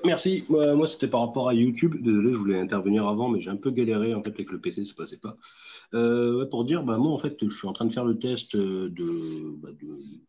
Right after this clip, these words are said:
d'inciter mes, mes followers à venir sur Theta, mais, euh, clairement, euh, 'fin, j'ai beau mettre, euh, toutes mes vidéos en avant-première sur Theta pendant une semaine avant de les mettre sur YouTube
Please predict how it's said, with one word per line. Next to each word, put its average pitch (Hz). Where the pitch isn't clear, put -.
d'inciter 113
mes, 92
mes 95
followers 123
à 98
venir 101
sur -
Theta, 117
mais, 95
euh, 87
clairement, 104
euh, 87
'fin, 87
j'ai 87
beau 101
mettre, 104
euh, 90
toutes -
mes 110
vidéos 110
en 92
avant-première 104
sur -
Theta 107
pendant 98
une 113
semaine 113
avant 98
de 98
les 101
mettre 101
sur 90
YouTube 147